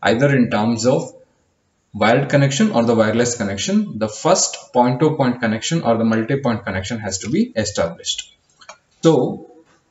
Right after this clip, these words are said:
usually when it comes to the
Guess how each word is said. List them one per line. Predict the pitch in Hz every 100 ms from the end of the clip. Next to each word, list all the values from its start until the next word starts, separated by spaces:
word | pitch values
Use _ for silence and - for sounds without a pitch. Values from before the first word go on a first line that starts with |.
| _ _ _ _
usually | 175 202 208 190 101 120 - - - _
when | 123 139
it | 135 -
comes | 143 143
to | 170
the | 165 165 - -